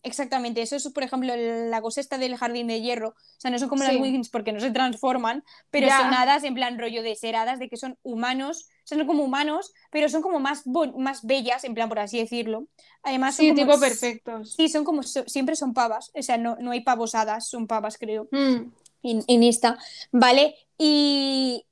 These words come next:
Speaker 1: y literalmente tienen como facciones en plan afiladas y tal, tienen a-,
Speaker 2: Sí.
Speaker 1: alas, pero y ti-, se visten así como más pomposo,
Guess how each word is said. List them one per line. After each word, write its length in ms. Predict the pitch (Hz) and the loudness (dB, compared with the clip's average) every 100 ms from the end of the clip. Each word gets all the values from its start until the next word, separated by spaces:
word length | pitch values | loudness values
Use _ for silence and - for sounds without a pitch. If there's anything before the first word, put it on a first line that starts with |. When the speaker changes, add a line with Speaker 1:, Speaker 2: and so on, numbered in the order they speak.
| - | -6
Speaker 1:
y 420 | 277 262 240 226 - | -2 0 -2 -6 -6
literalmente 640 | 240 247 240 240 233 233 | -4 0 2 4 2 0
tienen 220 | 226 233 240 | -2 -2 -2
como 220 | 240 226 | -2 -2
facciones 520 | 170 - - 226 226 | -6 -8 -6 -4 -4
en 80 | 214 | -6
plan 160 | 226 | -8
afiladas 920 | 208 202 - 185 196 240 254 247 240 | -8 -12 -12 -6 4 6 8 8 6
y 100 | 226 | 2
tal, 200 | 226 226 | -4 -4
tienen 300 | 226 220 208 208 | -2 -4 -6 -6
a-, 240 | 247 254 254 | -2 0 4
Speaker 2:
Sí. 160 | 262 233 | 4 2
Speaker 1:
alas, 460 | 240 277 254 262 - _ _ | 0 0 -2 -4 -12 _ _
pero 840 | 294 269 269 262 254 247 240 226 _ _ _ | -10 -6 -4 -4 -2 -2 -4 -6 _ _ _
y 140 | 285 262 | -10 -10
ti-, 140 | 220 | -8
se 160 | 233 247 | -2 -2
visten 280 | 240 285 285 | -2 -6 -6
así 200 | 254 262 | -8 -8
como 240 | 269 254 | -6 -4
más 540 | 233 233 247 - - _ - | -6 -6 -8 -12 -20 _ -4
pomposo, 640 | 240 214 220 226 247 277 | -2 0 -4 -4 -8 -10